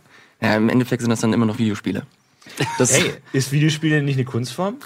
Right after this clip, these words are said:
Speaker 1: Videospiele sind natürlich eine Kunst-, darüber könnten wir heute sprechen, Videospiele
Speaker 2: Nein,
Speaker 1: als
Speaker 2: natürlich.
Speaker 1: Kunstform. Ich, äh, sitze in der Redaktion tatsächlich auch ganz weit weg, also komplett in der Ecke.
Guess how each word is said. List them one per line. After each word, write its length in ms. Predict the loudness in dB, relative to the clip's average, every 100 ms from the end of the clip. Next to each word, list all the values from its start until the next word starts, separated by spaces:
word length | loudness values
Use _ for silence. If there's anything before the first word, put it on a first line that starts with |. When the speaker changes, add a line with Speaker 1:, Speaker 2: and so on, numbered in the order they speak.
| 0
Speaker 1:
Videospiele 520 | 4 4 2 2 2
sind 100 | 2
natürlich 320 | 0 2 2
eine 140 | 2 2
Kunst-, 200 | 2 2
darüber 240 | 4 2
könnten 200 | 0 0
wir 120 | 0
heute 160 | 0 -2
sprechen, 360 | -2 0 0 0
Videospiele 380 | 0 0 0
Speaker 2:
Nein, 80 | 2
Speaker 1:
als 100 | -2
Speaker 2:
natürlich. 40 | -2 -4 0
Speaker 1:
Kunstform. 180 | 0 0 -4 -2
Ich, 200 | 2 4
äh, 160 | 4 2 -4 _ -4
sitze 340 | 0 2 4
in 80 | 4
der 80 | 4
Redaktion 320 | 2 0 -2
tatsächlich 260 | -2 -2 -2
auch 60 |
ganz 220 | -2 0 0
weit 160 | -2
weg, 140 | -2 -2
also 160 | -4
komplett 340 | -2 0 0 0
in 60 |
der 120 | 0
Ecke. 300 | -2 0 0